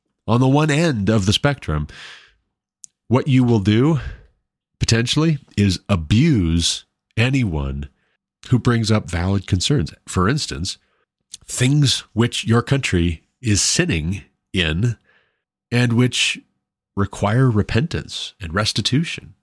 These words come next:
for, which require asking for God's forgiveness and grace and mercy for. If you have that kind of a bad attitude, you might abuse those who would bring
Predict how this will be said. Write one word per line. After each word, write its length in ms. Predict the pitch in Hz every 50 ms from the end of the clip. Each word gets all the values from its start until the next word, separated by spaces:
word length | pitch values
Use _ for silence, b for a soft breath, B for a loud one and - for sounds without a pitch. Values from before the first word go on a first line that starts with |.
| _ _ _ _ -
for, 320 | - 101 80 65 65 - _ _ _ _ _ _ _ _ _ -
which 200 | - 107 - -
require 540 | 120 110 - - - 120 120 120 123 120 113
asking 440 | 113 117 123 - - - 131 120 110
for 140 | - - 110
God's 560 | 98 117 113 110 107 - - - - - _ _
forgiveness 760 | - - 101 90 90 120 156 160 - 87 76 73 - - -
and 380 | - 82 73 71 69 - - - -
grace 680 | 95 95 104 113 151 139 - - - - - - - - _ _ _ _ _ _ _ _ _ -
and 140 | 92 87 85
mercy 580 | 85 104 135 160 151 - - 78 71 - - _ _
for. 540 | - - 92 76 64 - - - 95 92 _ _ _ _ _ _ _ _ _ _ _ -
If 120 | 101 92 85
you 120 | 123 135 131
have 200 | 131 123 107 110
that 280 | 120 117 123 123 -
kind 220 | - 120 117 110 107
of 60 | 98
a 60 | 95
bad 260 | 80 101 95 95 92
attitude, 500 | 98 104 110 117 104 - 85 80 69 -
you 160 | 87 101 117
might 340 | 117 104 95 104 113 107 - -
abuse 680 | 95 78 78 90 104 113 120 110 87 78 78 80 - -
those 600 | - 95 104 104 92 87 90 87 - - - b b b b b b b b
who 160 | - - 104 98
would 340 | 92 92 92 78 71 71 -
bring 640 | 90 90 101 120 120 98 80 76 80 85 92 85